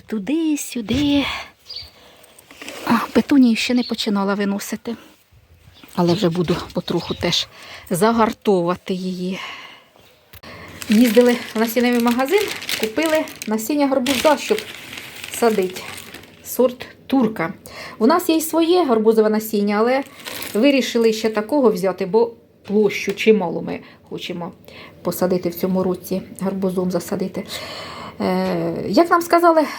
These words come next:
сорт М, вірніше, насіння цього сорту користується попитом в тих, хто буде приймати його. І цей гарбуз врожайний. Чотириста п'ятдесят гривень за кілограм оце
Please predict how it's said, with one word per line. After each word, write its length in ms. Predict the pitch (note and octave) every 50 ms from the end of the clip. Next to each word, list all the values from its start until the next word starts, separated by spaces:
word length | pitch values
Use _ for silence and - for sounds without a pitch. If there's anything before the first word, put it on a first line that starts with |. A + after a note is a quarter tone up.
| - - - -
сорт 500 | - - - - C#4+ D4 C4+ - - - - - - _ _ _ _ _ _ - -
М, 220 | G#3+ G3+ G3 G3 -
вірніше, 300 | G3+ B3+ C4+ C#4+ C#4 C4+
насіння 400 | B3+ C#4 C#4+ - E4+ D4 C4+ B3
цього 280 | A#3 A#3 - B3 B3+ B3
сорту 540 | B3 - G4 G#4+ G#4 - - - G3+ F#3+ F#3+ - - - - - - _
користується 600 | - C4+ C#4 C#4+ C#4+ - E4 D#4 C#4+ B3 - B3
попитом 640 | B3 - - A3 G3+ G3+ - A#3+ A#3 A#3 - C#4+ D4+
в 100 | D4 -
тих, 200 | - - C#4 -
хто 180 | - - C#4
буде 240 | B3 A#3 B3+ A#3 B3+
приймати 600 | B3+ - C4 C4 B3+ A#3+ A#3+ A#3+ B3 B3 - C4
його. 300 | B3 A#3+ B3 B3 C4 A#3 A#3 A#3+ - - - - - - - - _ -
І 160 | C#4+ D#4+ E4+
цей 240 | E4+ - C4+ C#4 C4
гарбуз 440 | A3+ A#3 A3 G#3+ G#3+ C4 C4 - G#3+
врожайний. 760 | G3+ A#3+ C4 A3 F3 E3+ F3 F3 F3 F3 E3+ F3 F3 F3 F#3+ - - - - - - - - - - - - - - - - - -
Чотириста 560 | - B3 A#3+ A#3 A#3 G#3+ G#3 G3+ - - G3
п'ятдесят 520 | G3 - G3+ F#3+ G3 G3 - - G3 F#3+ - - - - - - -
гривень 360 | - G3+ A3+ A3 G3+ F#3+ F#3+ F#3 -
за 120 | G3+ G3+
кілограм 760 | G3+ - A#3+ B3 C#4+ D#4 D#4 D4 E4 F4 G4 G4+ G4 F#4 F4
оце 340 | E4 E4 - - D#4+ D#4